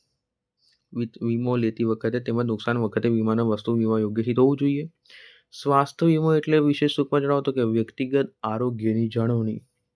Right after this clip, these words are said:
શું કીધું છે આપણને? વ્યક્તિગત આરોગ્યની જાળવણી અનિશ્ચિત છે. વ્યક્તિગત આરોગ્યની જાળવણી અનિશ્ચિત હોય અને,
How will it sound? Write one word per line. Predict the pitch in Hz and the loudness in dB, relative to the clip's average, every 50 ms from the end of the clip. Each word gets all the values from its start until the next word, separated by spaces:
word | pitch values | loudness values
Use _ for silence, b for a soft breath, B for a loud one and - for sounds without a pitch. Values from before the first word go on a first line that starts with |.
| _ _ _ _ _ _ _ _ _ _ - | _ _ _ _ _ _ _ _ _ _ -12
શું | 147 139 | -10 -8
કીધું | 135 139 135 135 131 | -6 -4 -4 -4 -4
છે | 131 143 | -4 -6
આપણને? | 135 127 131 139 139 139 139 151 165 | -6 -6 -6 -6 -6 -6 -4 -4 -6
વ્યક્તિગત | 165 139 123 120 117 - _ - 139 123 127 147 151 151 - _ _ | -4 -4 -4 -4 -4 -6 _ -8 -6 -4 -2 -2 -2 -2 -6 _ _
આરોગ્યની | - 120 120 123 131 131 127 117 123 123 127 143 165 185 156 120 | -8 -6 -4 -4 -4 -4 -4 -4 -2 -2 0 0 0 -2 -2 -2
જાળવણી | 110 117 117 113 117 131 135 135 123 117 117 131 156 165 165 _ _ _ _ _ _ _ _ _ _ _ _ _ _ _ b b b b b b b b b _ - | 0 2 2 4 4 2 2 2 2 2 2 2 0 -4 -8 _ _ _ _ _ _ _ _ _ _ _ _ _ _ _ b b b b b b b b b _ -8
અનિશ્ચિત | 165 135 143 147 143 135 127 - - 143 139 135 | -4 -2 -2 0 -2 -2 -2 0 0 -2 -2 -2
છે. | - - - 123 110 107 117 120 - _ _ _ _ _ _ _ _ _ _ _ _ _ _ _ _ _ _ _ _ | -8 -6 -2 0 0 0 -2 -6 -14 _ _ _ _ _ _ _ _ _ _ _ _ _ _ _ _ _ _ _ _
વ્યક્તિગત | - 120 123 123 - - 127 131 135 139 - | -14 -12 -12 -10 -8 -6 -4 -4 -4 -4 -4
આરોગ્યની | - 123 123 123 127 127 123 123 123 123 | -4 -2 -2 -2 -2 0 0 0 0 0
જાળવણી | 120 120 117 117 120 123 135 147 - - | 0 0 -2 -2 -4 -4 -4 -6 -6 -4
અનિશ્ચિત | 135 139 143 139 127 123 127 - 127 123 123 | -4 -4 -2 -2 -4 -6 -6 -8 -8 -8 -4
હોય | - 120 113 113 135 - 180 - _ _ _ _ _ _ _ _ _ _ _ _ _ _ _ _ _ _ _ _ - | -4 -4 -2 -2 -4 -6 -8 -12 _ _ _ _ _ _ _ _ _ _ _ _ _ _ _ _ _ _ _ _ -4
અને, | 131 143 151 151 135 117 110 107 104 104 107 113 120 135 | -2 -2 0 0 0 0 0 0 2 2 0 0 -2 -4